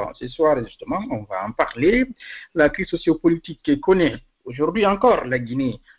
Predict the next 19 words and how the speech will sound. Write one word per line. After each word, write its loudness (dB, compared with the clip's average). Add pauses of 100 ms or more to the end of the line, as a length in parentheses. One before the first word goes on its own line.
(100)
euh, 0
entre -2
autres, 4 (220)
le 0
problème 2
lié 2
à 0
la 0
dernière 2
élection 2
présidentielle 2
du -2
dix-huit, -2
du 0
dix-huit, 0
euh, 4
octobre, 0
octobre -4
dernier. 4